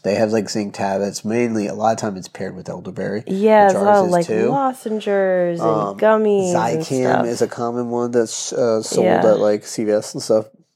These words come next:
Speaker 1: But this one was the highest potency amount of zinc that I
Speaker 2: Yeah.
Speaker 1: found.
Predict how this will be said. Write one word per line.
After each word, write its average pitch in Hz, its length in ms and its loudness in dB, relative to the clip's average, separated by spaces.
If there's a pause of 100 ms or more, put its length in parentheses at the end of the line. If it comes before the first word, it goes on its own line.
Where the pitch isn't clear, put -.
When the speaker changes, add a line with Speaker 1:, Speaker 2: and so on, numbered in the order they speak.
(1000)
Speaker 1:
But 104 120 -6
this 151 200 4
one 135 160 2
was 104 200 -2
the - 80 -4
highest 110 400 0
potency - 800 -6 (120)
amount 104 560 -6
of 110 100 -8
zinc - 420 -8
that - 100 0
I - 20 4
Speaker 2:
Yeah. 175 300 4
Speaker 1:
found. 90 460 -2